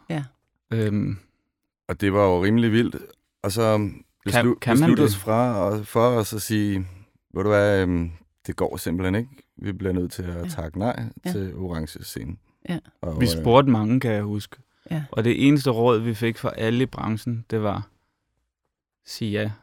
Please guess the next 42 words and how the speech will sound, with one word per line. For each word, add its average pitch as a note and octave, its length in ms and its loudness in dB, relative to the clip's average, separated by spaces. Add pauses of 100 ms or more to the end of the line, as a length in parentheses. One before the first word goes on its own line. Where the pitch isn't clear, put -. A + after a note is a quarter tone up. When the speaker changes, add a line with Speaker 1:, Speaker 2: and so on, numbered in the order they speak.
(420)
Speaker 2:
når - 80 -10
I - 60 -8
får - 220 -6
chancen." - 460 -10 (240)
Speaker 1:
Ja. D#3 60 -10 (920)
Speaker 2:
Altså, A#2+ 180 4
det A2+ 140 2
var A#2+ 180 6
virkelig C3+ 360 10
Speaker 1:
<laughs> C#3+ 80 12
Speaker 2:
entydigt, D3 460 8
det B2 200 6
alle B2+ 260 6
sagde, A2+ 240 2
"I - 80 -4
kan B2+ 280 -2
ikke - 240 0
sige B2+ 180 0
nej G#2+ 340 0 (180)
til D3 100 -4
Speaker 1:
Nej. A2+ 80 0
Speaker 2:
Orange. A2 520 -2
I A2 120 -4
risikerer, G#2+ 400 -4
at G2 60 -4
de G2+ 120 -4
aldrig G#2 200 -4
spørger - 240 -6
igen." G#2+ 260 -8
Speaker 1:
Ja. D#3 140 -6 (1080)
Speaker 2:
Og A2 100 -6
så C3+ 100 2
var C3+ 80 4
vi A2+ 140 2
på G#2 120 -4
tur C3+ 300 -2
i B2 60 -2
Schweiz - 560 -4 (680)
med A#2 100 -2
Speaker 3:
Mm. F#2+ 60 2
Speaker 2:
vores F2+ 160 0
lydmand, B2+ 460 4